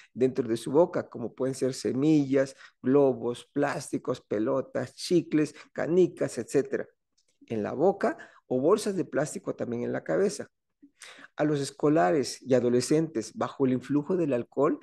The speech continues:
evitar que se mantengan acostados en una posición que pueda condicionar su ahogamiento con sus propias secreciones o con algún vómito. Para evitar este evento, se deberá evitar los accidentes potenciales y que cualquier enfermedad se complique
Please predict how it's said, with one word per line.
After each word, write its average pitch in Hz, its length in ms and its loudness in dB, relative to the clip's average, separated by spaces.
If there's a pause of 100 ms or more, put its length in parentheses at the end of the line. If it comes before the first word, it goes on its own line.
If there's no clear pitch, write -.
(280)
evitar 139 480 0
que 180 120 -6
se 147 120 -6
mantengan 135 640 -4
acostados 135 840 0
en 123 100 -4
una 160 260 -2
posición 135 540 -2 (260)
que 143 140 0
pueda 160 420 0
condicionar 127 500 -4
su 147 120 -6
ahogamiento 127 560 -2
con 127 140 -4
sus 107 140 -8
propias 131 340 -6
secreciones 147 680 -4
o 127 100 -12
con 117 180 -12
algún 113 280 -4
vómito. 117 400 -4 (1000)
Para 110 180 -4
evitar 104 340 -2
este 139 260 -4
evento, 160 520 -2 (220)
se - 180 -4
deberá 120 280 2
evitar 135 360 0
los 147 160 -6
accidentes 120 560 -6
potenciales 123 920 -2
y 139 100 -4
que - 160 -8
cualquier 131 400 -4
enfermedad 139 380 -4
se - 140 -12
complique 131 600 -4